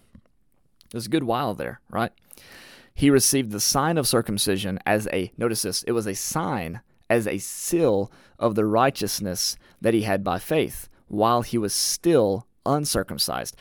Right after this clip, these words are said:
He's emphasizing that Abraham was justified by faith long before he was ever circumcised. "The purpose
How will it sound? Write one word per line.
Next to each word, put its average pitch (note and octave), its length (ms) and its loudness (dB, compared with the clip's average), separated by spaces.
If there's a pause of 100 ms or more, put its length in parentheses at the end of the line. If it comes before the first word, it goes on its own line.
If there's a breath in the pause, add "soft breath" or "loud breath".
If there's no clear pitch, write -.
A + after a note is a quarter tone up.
He's C#3+ 200 2
emphasizing F#2+ 600 0
that F2+ 120 -6 (260)
Abraham C3 320 2
was G2 120 -4
justified G#2 420 0
by F#2+ 120 0
faith A2 300 0
long C3 140 2
before A2+ 280 0
he G#2+ 80 2
was G2 120 0
ever F2+ 140 -4
circumcised. G2 640 -8 (640 loud breath)
"The A2+ 120 -2
purpose - 760 6